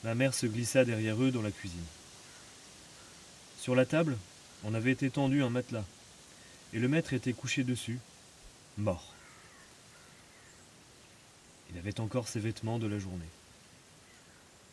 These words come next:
Le vicaire aspergea le corps d'eau bénite et commença les prières funèbres.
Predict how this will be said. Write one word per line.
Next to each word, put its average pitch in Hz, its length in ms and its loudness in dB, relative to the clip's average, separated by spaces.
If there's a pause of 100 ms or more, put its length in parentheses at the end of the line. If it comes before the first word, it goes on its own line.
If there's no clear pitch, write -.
(840)
Le 101 80 -6
vicaire 123 400 4
aspergea 123 560 4
le 113 120 0
corps 117 260 0
d'eau 120 120 2
bénite 117 380 -2
et 104 80 -2
commença 104 420 -4
les 104 120 -4
prières 104 320 -4
funèbres. 76 420 -8